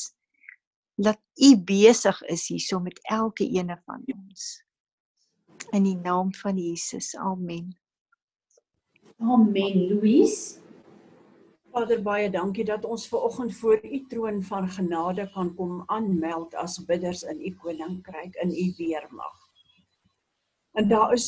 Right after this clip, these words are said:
Speaker 3: soveel dinge wat verkeerd is in ons eie lewens. Vader, ek wil eerstens vir myself op die troon kom sit en kom vra dat U asseblief sal kom brand. Dat U deur my sal bid, Here, dat wat ek vandag sal bid uit U Vader hart uit sal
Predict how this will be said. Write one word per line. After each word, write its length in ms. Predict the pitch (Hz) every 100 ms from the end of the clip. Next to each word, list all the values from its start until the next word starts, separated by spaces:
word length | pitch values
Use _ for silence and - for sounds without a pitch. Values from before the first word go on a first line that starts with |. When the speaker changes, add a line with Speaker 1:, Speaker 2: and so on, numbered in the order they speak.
| -
Speaker 3:
soveel 480 | 254 240 - 226 190
dinge 300 | 185 185 175 180 -
wat 200 | 190 -
verkeerd 420 | 196 - 196 185
is 160 | 190 180
in 100 | 160
ons 240 | 175 180
eie 260 | - 175 175
lewens. 500 | 160 170 180 185 185
Vader, 320 | - 190 196 190
ek 180 | 208
wil 140 | 220 -
eerstens 580 | 220 202 - 185 185 185
vir 120 | 185
myself 540 | 175 185 - 214 196 185
op 100 | -
die 120 | -
troon 260 | 180 175 170
kom 160 | 175 170
sit 280 | 175 - 180
en 140 | 180 185
kom 160 | 175
vra 280 | 165 - 175 170
dat 160 | 170
U 200 | - 233
asseblief 480 | 226 - 196 185 185
sal 180 | - 180 -
kom 220 | 180 175
brand. 340 | - - 196 _ _ _ _ _ _ _ _
Dat 180 | 196 196
U 160 | 254 202
deur 320 | 190 190 208
my 160 | 190 185
sal 320 | 185 214 196 -
bid, 160 | 175 175
Here, 260 | 175 160 185
dat 220 | 185 180
wat 220 | 196 196 -
ek 220 | 247 -
vandag 340 | 254 190 170
sal 280 | - 220 190
bid 180 | 156 180
uit 320 | - - 175
U 140 | 175 185
Vader 380 | 190 175 190 190
hart 320 | 160 170 160
uit 200 | - 185
sal 220 | 196 170